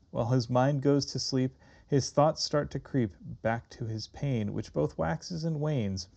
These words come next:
He plays his father's lute until his fingers bleed, for it's his only deed that can numb him to the horrible truth.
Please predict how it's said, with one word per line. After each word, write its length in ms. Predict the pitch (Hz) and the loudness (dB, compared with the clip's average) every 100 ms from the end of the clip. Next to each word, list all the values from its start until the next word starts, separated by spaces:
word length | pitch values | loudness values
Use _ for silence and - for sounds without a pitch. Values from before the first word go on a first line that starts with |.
| - - - - | -20 -20 -20 -6
He 120 | 123 | -4
plays 360 | - 127 123 - | 2 4 4 0
his 140 | 117 | -4
father's 500 | - 131 120 110 - | 2 2 2 0 0
lute 220 | 127 113 | 0 0
until 260 | 110 104 120 | -4 -4 -4
his 200 | 110 104 | -4 -6
fingers 440 | - 147 135 110 | -4 -2 0 0
bleed, 360 | - 123 113 101 - - - | 0 0 0 0 -6 -20 -16
for 180 | - 123 | -4 -2
it's 140 | 120 | 0
his 180 | - 110 | -2 0
only 300 | 117 120 110 | 0 2 0
deed 340 | 98 127 113 101 | 2 2 2 0
that 140 | 95 | -4
can 200 | 107 101 | -4 -2
numb 200 | 113 117 | 0 0
him 160 | 107 95 | -4 -6
to 120 | 104 | -6
the 100 | 98 | -6
horrible 360 | 104 107 98 101 | -2 -2 -2 -4
truth. 380 | - 135 113 | 0 0 -2